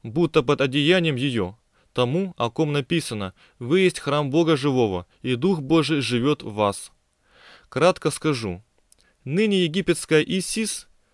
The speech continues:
под именем и естеством есть то же, что павловский Иисус. Знаю человека. Но скажи мне, каковы были афиняне в то время, когда Павел к ним пришел,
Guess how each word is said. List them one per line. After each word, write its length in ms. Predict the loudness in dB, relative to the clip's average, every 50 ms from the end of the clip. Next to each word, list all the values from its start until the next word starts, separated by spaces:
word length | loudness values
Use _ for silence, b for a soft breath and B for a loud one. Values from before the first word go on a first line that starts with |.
| _ _ _
под 180 | -4 -4 -2
именем 480 | 0 0 0 0 2 0 0 -2 -2 -4
и 60 | -6 -4
естеством 760 | -2 0 -2 -2 -2 -4 -6 -6 -6 -4 -2 0 -2 -2 -4 b b b b b b b
есть 320 | -2 -2 -2 -2 -2 -2
то 160 | 2 4 4 4
же, 240 | 4 2 -2 -2 -6
что 300 | -8 -2 0 0 0 0
павловский 640 | 2 4 4 4 6 4 2 0 -2 -4 -4 -4 -4
Иисус. 640 | -2 -2 -2 -2 -4 -2 -2 -2 -2 -2 -4 -10 -18 _ _ _ _ _ _ _ _ _ _ _ _ _ _
Знаю 600 | -12 -12 -10 -6 -2 0 2 2 2 0 -2 -6 -10
человека. 600 | -10 -4 -2 0 0 0 0 -2 -2 -4 -8 -12 -12 _ _ _ _ B B B B B B B B B B
Но 100 | -8 -8
скажи 420 | -2 0 2 2 2 2 2 0
мне, 300 | 0 0 -4 -6 -8 -12 _ _ b b b b b b
каковы 600 | -8 -8 -2 2 2 2 2 4 2 2 2 0 -4
были 300 | -6 -4 -2 0 4 4
афиняне 680 | 4 2 2 -2 -6 -4 -2 -2 -2 -2 -4 -8 -10 -12 _ _ _ _ _ _
в 100 | _ -4
то 120 | -2 0
время, 380 | 2 4 4 2 2 2 0 -4
когда 280 | -4 -2 2 2 2 2
Павел 460 | 4 4 6 6 6 6 2 0 -2
к 140 | _ -8 -6
ним 160 | -6 -4 -4
пришел, 520 | -4 -4 -4 -2 -2 0 0 0 0 -4